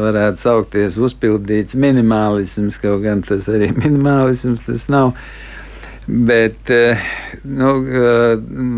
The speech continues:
būtībā šajā izstādē man ir izlikti piecpadsmit darbi no, teiksim, trīsdesmit, kas man bija sagleznoti divos gados, nu,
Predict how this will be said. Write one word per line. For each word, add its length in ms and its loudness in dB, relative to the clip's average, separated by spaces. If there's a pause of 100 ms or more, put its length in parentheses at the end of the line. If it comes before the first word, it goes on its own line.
(680)
būtībā 560 2
šajā 320 0 (140)
izstādē 600 0
man 220 2
ir 160 2
izlikti 560 -2
piecpadsmit 800 0
darbi 480 2
no, 380 2 (720)
teiksim, 420 -2
trīsdesmit, 680 2
kas 240 0
man 180 4
bija 220 2
sagleznoti 880 0
divos 480 2
gados, 640 2
nu, 160 -2